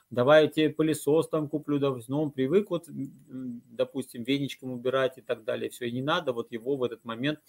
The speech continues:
что-то учить, потому что нет энергии воспринимать совершенно другое. Двадцать-двадцать пять процентов — это к-, человек может передвигаться по знакомому маршруту, делать привычную работу,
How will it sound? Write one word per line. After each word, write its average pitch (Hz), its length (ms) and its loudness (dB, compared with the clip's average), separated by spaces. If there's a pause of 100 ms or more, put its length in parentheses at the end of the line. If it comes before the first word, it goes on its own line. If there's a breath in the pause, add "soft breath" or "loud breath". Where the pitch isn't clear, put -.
(400 loud breath)
что-то 139 400 0
учить, 110 240 -8
потому 120 140 0
что 123 160 -4
нет 135 320 0
энергии 127 380 0
воспринимать 113 600 -6
совершенно 113 440 -12
другое. - 400 -18 (480 loud breath)
Двадцать-двадцать 160 800 4
пять 110 240 4
процентов — - 520 -16
это 117 180 -6
к-, - 140 -14
человек 180 400 2
может 147 280 0
передвигаться 139 600 2 (120)
по 196 160 10
знакомому 151 540 2
маршруту, 131 760 -2 (840)
делать 160 380 4
привычную 165 520 2
работу, 143 600 4